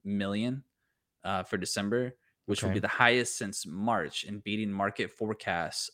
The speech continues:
Speaker 1: of one point six five. So they, they were, they had forecasts of one point six five million, and they actually ended up doing, uh, one point seven million, which is a good news 'cause, like we said earlier, new construction's behind.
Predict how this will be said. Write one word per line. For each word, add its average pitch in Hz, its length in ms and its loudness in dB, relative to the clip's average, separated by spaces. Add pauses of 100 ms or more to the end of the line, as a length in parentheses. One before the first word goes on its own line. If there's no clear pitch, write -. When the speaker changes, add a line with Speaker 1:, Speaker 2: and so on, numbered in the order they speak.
Speaker 1:
of 90 260 -4
one 104 280 -2
point 95 260 -8
six - 380 -6
five. - 280 -4
So 101 260 -2 (380)
they, 107 180 6
they 117 100 6
were, 120 200 2
they 151 120 6
had 151 180 -4
forecasts 147 520 0
of 107 60 -6
one 107 160 -4
point 104 240 -8
six - 220 -6
five 95 220 0
million, 113 560 -4 (440)
and 110 140 0
they 110 80 6
actually 101 640 0
ended 104 240 -4
up 90 340 -2
doing, 95 640 -6
uh, 85 280 -4
one 98 320 -2
point 85 260 -8
seven 101 440 -2
million, 80 300 -10
which 90 240 -8
is 101 100 -6
a 101 60 -8
good 139 360 0
news 110 500 -4
'cause, 98 340 -4 (160)
like 101 160 -4
we 127 80 0
said 127 200 4
earlier, 107 480 2 (420)
new 101 120 -4
construction's 113 520 -2
behind. 101 560 -2